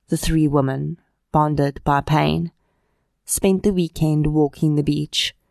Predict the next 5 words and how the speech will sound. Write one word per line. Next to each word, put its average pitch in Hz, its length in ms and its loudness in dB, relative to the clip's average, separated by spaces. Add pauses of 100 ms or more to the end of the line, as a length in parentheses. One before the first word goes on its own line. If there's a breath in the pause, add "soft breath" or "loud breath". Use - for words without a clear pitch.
(540)
wiping 156 440 0
away 147 320 2
each 151 180 -2
other's 151 340 0
tears, - 560 -2